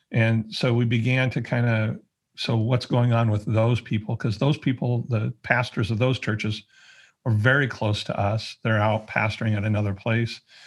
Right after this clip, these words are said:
And, uh, we found ourselves in that process being drawn to a church really close to our home. And so for the first time in a long time, uh, my office is, like, five minutes from my house, and our church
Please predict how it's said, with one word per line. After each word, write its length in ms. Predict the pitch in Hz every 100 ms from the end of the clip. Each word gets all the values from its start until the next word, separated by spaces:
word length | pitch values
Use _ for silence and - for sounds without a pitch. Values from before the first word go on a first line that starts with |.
| - - _ _ _ -
And, 320 | 110 110 110
uh, 160 | 113 -
we 100 | -
found 300 | - 131 127
ourselves 640 | 113 - 120 113 113 - - 180
in 160 | 127
that 180 | 117 113
process 500 | - 110 117 120 107
being 300 | - 127 117
drawn 320 | 107 110 113
to 140 | 110 110
a 40 |
church 380 | 107 123 110 -
really 180 | 131 113
close 320 | - 123 117
to 100 | -
our 120 | 107
home. 560 | 101 - 120 110 107 107 _ _ - - - _
And 120 | 120
so 200 | 113 127
for 160 | 110 120
the 80 | 110
first 240 | - 110
time 160 | 127 120
in 60 | 110
a 40 |
long 260 | 117 139 135
time, 500 | 123 113 110 110 - _ _ _ _ -
uh, 120 | 101 -
my 240 | 120 117 -
office 640 | 117 120 175 165 - - _ _ -
is, 160 | 113
like, 400 | 117 107 104 - - _ _ _ _ _ _ _ _ _
five 300 | - 147 110
minutes 260 | 117 107 101
from 140 | 107
my 100 | 101
house, 460 | 98 117 147 - - _ _ _ _ _ _
and 160 | 127 117
our 100 | 110
church 480 | - 139 165 -